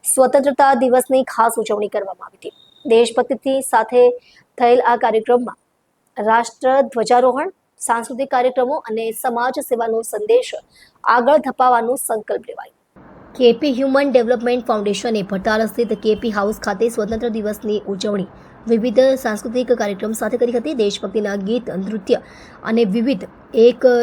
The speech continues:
જૂથ થવાની રમતો સાથે વિશેષ પ્રકારે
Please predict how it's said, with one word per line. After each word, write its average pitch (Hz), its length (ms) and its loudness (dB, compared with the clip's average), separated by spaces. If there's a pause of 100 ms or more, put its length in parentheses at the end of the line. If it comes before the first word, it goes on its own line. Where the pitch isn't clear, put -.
જૂથ 247 240 -4
થવાની 247 540 -2
રમતો 214 380 0
સાથે 202 360 -4
વિશેષ 240 480 0
પ્રકારે 220 460 0